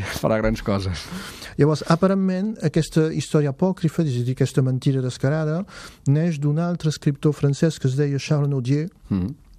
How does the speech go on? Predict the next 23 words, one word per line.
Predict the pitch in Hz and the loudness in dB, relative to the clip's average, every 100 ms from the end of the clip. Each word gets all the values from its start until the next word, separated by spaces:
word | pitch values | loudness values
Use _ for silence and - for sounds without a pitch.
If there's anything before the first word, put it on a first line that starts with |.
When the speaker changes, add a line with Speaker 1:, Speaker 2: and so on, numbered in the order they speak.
| - - | -18 -2
Speaker 2:
que | 143 | 0
va | 127 | 2
ser | 123 135 | 0 0
bastant | 131 143 131 | 0 0 0
famós | 131 127 123 | 0 0 -2
al | |
segle | 120 131 123 | -2 -2 0
dinou. | 113 127 156 175 - - - | 0 0 0 -2 -4 -14 -16
S-, | - - - | -14 -12 -4
n'hi | 170 139 | 0 2
ha | 139 | 2
alguna | 139 160 156 | 2 2 2
traducció | - 135 135 - 147 | 2 0 -2 0 0
de | 135 | 2
contes | 139 135 131 | 0 0 -2
seus | - 139 139 123 | 0 0 0 -2
a | |
començament | 117 123 123 - 123 127 | -2 -2 -2 -2 -2 -2
del | 117 | -4
segle | - 123 117 | -2 -2 0
vint | 139 139 | 0 -2
en | 127 - 123 | -2 -2 -2
català, | 123 120 131 143 | 0 0 -2 -2